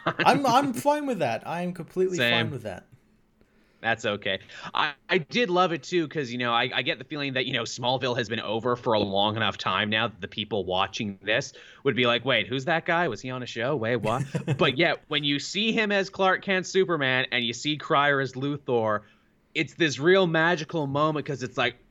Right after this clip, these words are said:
Speaker 1: "Oh, they are so embodying their characters. This could happen at any point in any continuity, in any universe," and you get the feeling.
Speaker 2: Yeah, yeah, it's great.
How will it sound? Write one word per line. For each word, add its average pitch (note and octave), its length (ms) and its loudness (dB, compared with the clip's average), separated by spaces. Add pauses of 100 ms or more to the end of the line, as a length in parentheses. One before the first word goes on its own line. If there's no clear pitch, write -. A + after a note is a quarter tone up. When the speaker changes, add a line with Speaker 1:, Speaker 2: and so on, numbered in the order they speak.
Speaker 1:
"Oh, C3+ 340 2
they B2+ 200 2
are B2 140 4
so D3 380 0
embodying B2+ 640 2
their A#2+ 160 2
characters. A#2+ 500 0
This C3 160 -6
could B2+ 140 -4
happen A#2+ 340 -2
at A2+ 160 -2
any B2 220 -2
point A2+ 380 -4
in A#2 100 -10
any A#2 200 -4
continuity, G#2+ 680 -2
in G2+ 80 0
any A2+ 220 0
universe," G#2+ 580 -2 (200)
and C3 160 0
you B2 160 0
get C3 380 -2
the A#2+ 160 -6
feeling. F#2+ 880 -4
Speaker 2:
Yeah, C#3+ 320 -4 (200)
yeah, D3+ 280 -6 (180)
it's C3+ 160 -10
great. D3 380 -12